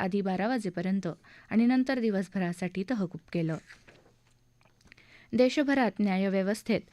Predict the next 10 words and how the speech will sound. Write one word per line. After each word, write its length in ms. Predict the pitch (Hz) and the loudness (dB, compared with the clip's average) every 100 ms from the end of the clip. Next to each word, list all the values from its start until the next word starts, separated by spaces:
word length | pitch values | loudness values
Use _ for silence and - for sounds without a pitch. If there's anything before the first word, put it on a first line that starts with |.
| - - - | -20 -10 0
पाच 240 | 247 269 | 0 2
हजार 200 | 277 269 | 2 2
सहाशेहून 680 | 262 254 220 196 - 233 233 | 0 0 -2 -2 -2 0 2
अधिक 200 | 214 220 220 | 2 0 0
न्यायाधीशांची 720 | 196 196 202 - 185 190 196 | -2 0 -2 -2 -2 -2 -2
पदं 260 | 202 214 | 0 0
रिक्त 280 | 202 196 - | 0 0 -2
असल्याची 440 | 185 - 196 180 | -2 0 -4 -2
माहिती 400 | 196 202 220 240 | -2 -2 -2 -4
सरकारनं 600 | 240 226 185 220 277 254 | -2 -2 -2 0 2 2